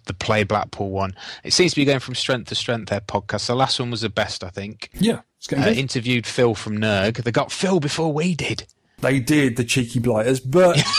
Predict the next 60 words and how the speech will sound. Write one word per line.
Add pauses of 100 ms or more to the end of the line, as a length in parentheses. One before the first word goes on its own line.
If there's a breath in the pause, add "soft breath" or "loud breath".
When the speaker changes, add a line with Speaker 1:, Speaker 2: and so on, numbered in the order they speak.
(100)
Speaker 1:
<laughs>
Speaker 2:
that's
absolutely
fine.
I
did
Phil
last
year (100)
before,
before
Speaker 1:
Yeah.
Speaker 2:
Nerg
came
along. (320 loud breath)
And
hopefully
we'll
go
out
for (100)
a,
a
drink
or
whatever
with
Phil
and
these
two
guys
as
well.
Uh,
the
Phil,
Speaker 1:
Yeah.
Speaker 2:
Phil
and
Paul. (540)
Speaker 1:
Yeah,
Phil.
Oh,
that'll
be, (480)
uh,
confusing,
won't
it?
Speaker 2:
Phil
one
and
Phil
two,
I
think
we'll
call
'em.